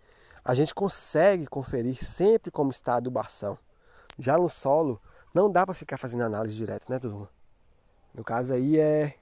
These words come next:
é bem mais vantajoso pra hidroponia produzir melhor.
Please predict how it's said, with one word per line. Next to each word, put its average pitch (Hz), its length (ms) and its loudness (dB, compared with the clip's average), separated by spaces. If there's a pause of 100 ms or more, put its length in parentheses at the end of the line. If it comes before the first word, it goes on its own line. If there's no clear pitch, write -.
(320)
é 123 120 -4
bem 127 260 0
mais 180 420 -2 (640)
vantajoso 131 460 -2
pra 147 360 0
hidroponia 147 760 -2
produzir 151 340 -4
melhor. 127 320 2